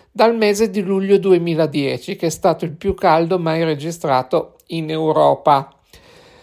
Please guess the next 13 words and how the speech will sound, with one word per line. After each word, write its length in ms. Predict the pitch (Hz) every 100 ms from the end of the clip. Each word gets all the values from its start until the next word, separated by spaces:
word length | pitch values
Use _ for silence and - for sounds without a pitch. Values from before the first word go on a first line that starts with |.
| _ _ -
Un 160 | 269 285
inciso, 680 | 254 - 214 160 139 131 -
non 300 | 170 233 294
spaventatevi 1120 | - 220 196 185 185 240 185 156 139 131 123
se 220 | - - 175
vedete 440 | 185 208 202 175
che 120 | 175
in 140 | 175 185
Europa 440 | 196 196 202 220
i 60 | 190
numeri 400 | 175 185 185 202
sono 320 | 196 165 160
maggiori, 920 | 175 180 185 185 185 190 196 208